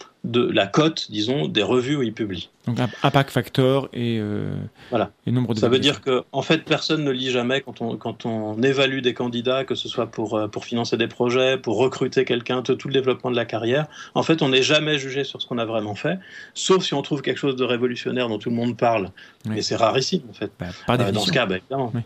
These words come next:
Speaker 1: voilà, tout le monde en a parlé, on sait ce qu'on a fait. Mais sinon, en fait, voilà, la quasi-totalité des chercheurs font des choses que les autres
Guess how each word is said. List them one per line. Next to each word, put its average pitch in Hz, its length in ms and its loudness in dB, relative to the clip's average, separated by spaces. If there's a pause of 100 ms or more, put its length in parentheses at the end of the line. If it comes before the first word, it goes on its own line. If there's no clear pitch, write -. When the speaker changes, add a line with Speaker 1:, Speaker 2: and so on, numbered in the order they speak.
(120)
Speaker 1:
voilà, 101 140 -2
tout 113 120 -4
le 113 40 0
monde 113 120 0
en 107 80 0
a 101 100 0
parlé, 113 300 2
on 113 100 -4
sait - 160 -6
ce - 80 -6
qu'on 101 120 -6
a 101 60 -6
fait. 98 160 -6 (540)
Mais 120 100 2
sinon, 151 460 4
en 127 100 0
fait, 151 200 -2 (100)
voilà, 104 400 -2
la 101 80 -2
quasi-totalité 135 840 0
des 113 140 -4
chercheurs 160 560 -2
font - 180 -8
des 110 140 -2
choses 120 200 -2
que 113 100 -2
les 104 100 0
autres 104 160 -2